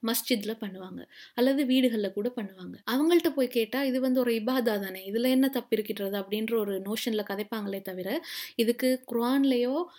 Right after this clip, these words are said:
அல்லது சஹீஹான ஹதீஸ்லயோ ஆதாரம் எங்கேயுமே இல்ல. அப்படின்றத பத்தி அவங்க யோசிக்க மாட்டாங்க. இது மார்க்கத்துக்குள்ள புதிதாக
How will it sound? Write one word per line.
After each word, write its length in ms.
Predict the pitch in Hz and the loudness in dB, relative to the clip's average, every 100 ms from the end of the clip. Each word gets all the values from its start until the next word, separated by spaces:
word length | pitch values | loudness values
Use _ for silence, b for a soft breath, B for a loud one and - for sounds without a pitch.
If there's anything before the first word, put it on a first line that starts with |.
| B | B
அல்லது 400 | 220 226 226 254 254 | 0 2 2 0 0
சஹீஹான 540 | 226 247 285 269 240 208 | -2 -2 0 0 -2 -6
ஹதீஸ்லயோ 600 | 208 226 226 220 220 247 | -8 -8 -6 -4 -2 -4
ஆதாரம் 640 | - 208 226 226 214 220 262 | -4 -6 -6 -6 -4 -4 -4
எங்கேயுமே 840 | 214 220 233 233 214 202 240 277 | -4 -2 0 0 -2 -2 0 0
இல்ல. 320 | 208 254 247 175 _ b b - | 2 4 4 0 _ b b -12
அப்படின்றத 420 | - 233 233 208 | -2 0 0 -4
பத்தி 220 | 185 180 | -6 -2
அவங்க 260 | 269 233 214 | -2 0 0
யோசிக்க 360 | 220 254 240 208 | 0 0 -2 -6
மாட்டாங்க. 400 | 190 196 196 196 | -8 -14 -14 -12
இது 180 | 214 220 | -6 -2
மார்க்கத்துக்குள்ள 800 | 233 226 254 254 285 262 240 233 294 B B B | 0 0 -2 0 -2 -2 -4 -2 -4 B B B
புதிதாக 800 | 254 254 294 294 294 285 330 | -2 2 2 0 -4 -4 -6